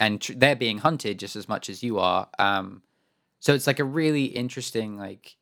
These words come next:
you're very vulnerable, but you're also incredibly capable. Um, uh,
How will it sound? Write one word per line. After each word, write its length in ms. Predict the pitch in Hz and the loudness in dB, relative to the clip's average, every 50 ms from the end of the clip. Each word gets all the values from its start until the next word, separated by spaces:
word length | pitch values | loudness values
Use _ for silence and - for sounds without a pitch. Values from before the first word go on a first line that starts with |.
| _ _ - | _ _ -6
you're 140 | 110 107 104 | -6 -2 2
very 260 | 107 120 123 139 147 | 4 4 4 4 2
vulnerable, 500 | 123 135 131 127 120 113 104 107 98 92 | 2 2 2 2 0 -2 -4 -4 -4 -4
but 100 | 90 101 | -6 -6
you're 160 | 98 101 107 | -6 -4 -4
also 200 | 110 104 - 101 | -4 -2 -2 -2
incredibly 440 | 98 98 95 - 110 104 101 95 98 | -2 -2 0 0 2 2 0 0 -4
capable. 680 | - - - 101 92 - - - 87 92 92 92 95 - _ _ _ _ _ _ _ - - | -6 -4 -4 -4 -4 -6 -10 -10 -8 -8 -8 -10 -12 -14 _ _ _ _ _ _ _ -6 -2
Um, 500 | - 98 95 95 92 92 92 90 92 92 _ _ _ _ _ _ _ _ _ _ _ _ _ _ _ _ _ _ _ - | 0 2 2 2 0 -2 -4 -10 -14 -18 _ _ _ _ _ _ _ _ _ _ _ _ _ _ _ _ _ _ _ -2
uh, 320 | - 98 98 95 95 92 | 4 6 6 6 6 4